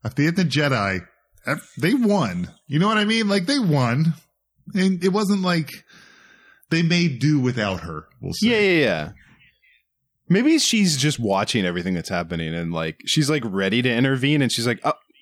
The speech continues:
Speaker 2: well, oh, okay. I guess that worked. All right. Uh, fine."
Speaker 1: Yeah. Yeah. Um, you know, they, they put the, they put the beacon up on, uh, on Coruscant and they're like, "Well, we figure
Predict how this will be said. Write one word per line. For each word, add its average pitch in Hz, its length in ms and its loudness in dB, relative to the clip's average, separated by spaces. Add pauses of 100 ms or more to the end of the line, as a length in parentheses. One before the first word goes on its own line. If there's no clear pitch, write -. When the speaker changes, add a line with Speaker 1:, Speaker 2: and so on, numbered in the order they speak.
(120)
Speaker 2:
well, 123 280 -8
oh, 123 180 -12 (300)
okay. 220 380 0 (800)
I 104 40 0
guess 147 160 0
that 175 140 2
worked. 165 400 0
All 113 60 0
right. 220 360 0 (180)
Uh, 143 160 -6 (380)
fine." 151 340 -2 (2500)
Speaker 1:
Yeah. 147 300 0 (440)
Yeah. 117 380 -2 (180)
Um, 107 500 0 (1120)
you 127 120 -2
know, 123 200 0
they, 120 260 -4 (220)
they 139 140 -10
put 143 220 -6
the, 131 120 0
they 123 220 -6
put 139 220 -4
the 131 60 0
beacon 113 440 0
up 98 240 -4 (260)
on, 98 240 -2
uh, 92 220 -2
on 95 180 -4
Coruscant 98 600 -4
and 92 100 -6
they're 95 80 -4
like, 92 220 -4
"Well, 131 260 0
we 101 160 0
figure 143 420 -2